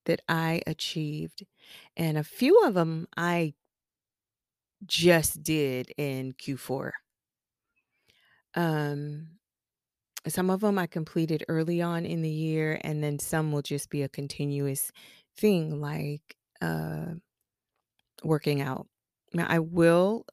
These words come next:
admit that I did achieve my weight goal, but I did not achieve my overall look. Does that make sense? Like, I knew I wanted to be at least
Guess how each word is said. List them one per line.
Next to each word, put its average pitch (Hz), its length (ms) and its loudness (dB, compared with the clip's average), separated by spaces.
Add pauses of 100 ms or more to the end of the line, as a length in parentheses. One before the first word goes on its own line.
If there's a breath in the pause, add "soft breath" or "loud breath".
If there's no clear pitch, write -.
(160)
admit 170 480 0
that 165 140 0
I 151 200 -2
did 160 280 4
achieve 147 640 0
my 143 200 0
weight 135 520 0
goal, 120 500 -4 (920 soft breath)
but 156 120 4
I 147 120 0
did 170 260 4
not 190 320 2
achieve 143 960 -4 (640)
my 139 300 -2
overall 139 580 0
look. - 540 -6 (800)
Does 190 100 -16
that 214 160 -6
make 233 160 -6
sense? - 420 -4 (1160 soft breath)
Like, 175 100 0
I 165 80 8
knew 175 340 8
I 220 140 4
wanted 180 380 4
to 165 160 -2
be 139 640 -2
at 160 220 -6
least 147 480 -2